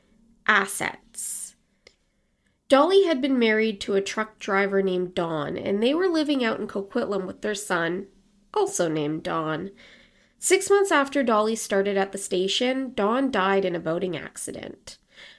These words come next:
Dolly received twenty-five thousand dollars in life insurance.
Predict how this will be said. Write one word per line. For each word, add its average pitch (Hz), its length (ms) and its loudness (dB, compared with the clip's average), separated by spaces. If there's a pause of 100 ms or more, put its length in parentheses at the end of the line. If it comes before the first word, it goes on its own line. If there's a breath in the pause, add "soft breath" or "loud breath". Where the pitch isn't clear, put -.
(120)
Dolly 262 360 6
received 262 640 -2
twenty-five 240 840 -2 (160)
thousand 247 540 0
dollars 196 480 0
in 190 100 -4
life 147 260 -6
insurance. - 840 -8